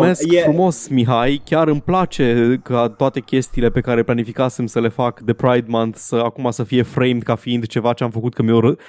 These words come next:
Speaker 1: mi-o sucit cineva mâna. Mersi.
Speaker 2: E ok, șterge comentarii.
Speaker 1: O să șt-, da, șterge comentarii, nu mai există. Um, dar cred că, cred că n-, n-am făcut destul deja, Edgar, pentru comunitatea L G B T, adică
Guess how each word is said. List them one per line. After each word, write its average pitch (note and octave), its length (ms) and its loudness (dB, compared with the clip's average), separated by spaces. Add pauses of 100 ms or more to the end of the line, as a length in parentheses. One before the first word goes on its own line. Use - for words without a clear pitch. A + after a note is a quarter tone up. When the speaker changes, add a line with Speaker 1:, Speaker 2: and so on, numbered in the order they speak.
(120)
Speaker 1:
mi-o B2+ 120 4
sucit - 380 0
cineva A#2+ 340 2
mâna. A2+ 680 0
Mersi. A#2+ 800 0 (160)
Speaker 2:
E - 80 -4
ok, C3 200 -2
șterge D3 340 -4
comentarii. F#3 960 6
Speaker 1:
O - 60 0
să C#3+ 120 0
șt-, - 240 -10
da, D3+ 140 6
șterge C3+ 340 6
comentarii, D#3 420 8
nu D#3 80 4
mai C#3 120 6
există. A#2+ 320 -2 (240)
Um, A#2+ 1000 -2
dar D3+ 320 2
cred D#4 240 -4
că, G#3+ 300 0 (240)
cred B3+ 140 -6
că - 160 -6
n-, - 180 -4 (140)
n-am C#3+ 180 4
făcut D3+ 260 -4
destul A2 440 0
deja, A2+ 280 2
Edgar, A2 320 -2
pentru A2 200 -4
comunitatea A2 420 0
L G#2+ 40 0
G G#2+ 100 -4
B G#2+ 180 0
T, - 40 -18 (360)
adică B2 360 -2